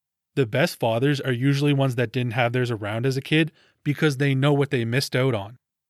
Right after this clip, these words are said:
So they do better to be there for their children, which is how I feel Naruto and Sasuke should have been.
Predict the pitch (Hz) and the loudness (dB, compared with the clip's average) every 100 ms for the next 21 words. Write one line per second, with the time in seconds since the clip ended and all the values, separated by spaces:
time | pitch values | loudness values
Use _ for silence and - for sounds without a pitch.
0 | _ _ _ - 139 135 143 151 113 139 | _ _ _ -4 0 2 4 2 2 2
1 | 135 113 120 127 123 123 123 120 127 - | 2 0 -2 0 0 0 -2 0 -2 -2
2 | 107 101 101 - _ _ - 131 135 131 | -4 -6 -14 -20 _ _ -4 -2 0 2
3 | 135 131 135 127 127 120 131 120 123 120 | 2 2 0 2 2 0 -2 -2 0 0
4 | - 123 - 110 107 101 | 0 -4 -4 -6 -8 -12